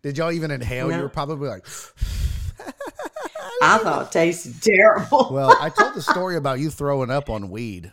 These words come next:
Speaker 1: uh, on this show, I think.
Speaker 2: What?
Speaker 1: Yeah, wasn't it you that got the smoked weed and threw up? Or was it Dad?
Speaker 2: No, I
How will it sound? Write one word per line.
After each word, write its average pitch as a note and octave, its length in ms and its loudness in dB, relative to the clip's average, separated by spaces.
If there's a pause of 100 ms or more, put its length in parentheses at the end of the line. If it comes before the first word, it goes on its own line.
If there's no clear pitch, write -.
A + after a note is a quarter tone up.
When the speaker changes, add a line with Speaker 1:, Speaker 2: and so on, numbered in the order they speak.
Speaker 1:
uh, F#2+ 180 -10
on G2+ 140 -8
this F2+ 140 -10
show, F2+ 200 -8
I D#2+ 100 -12
think. E2 380 -18 (680)
Speaker 2:
What? A4+ 580 4 (260)
Speaker 1:
Yeah, F2 160 -14
wasn't A#2+ 260 -6
it A2 60 -14
you B2+ 160 -6
that C3 80 -6
got A#2 280 -12
the G#2+ 100 -12
smoked A#2+ 300 -12
weed B2 240 -10
and A2+ 120 -14
threw A#2+ 220 -10
up? A#2+ 200 -12 (600)
Or D3 120 0
was D#3 160 0
it C#3 100 -8
Dad? A#3 120 4
Speaker 2:
No, C4 560 2 (140)
I - 120 -20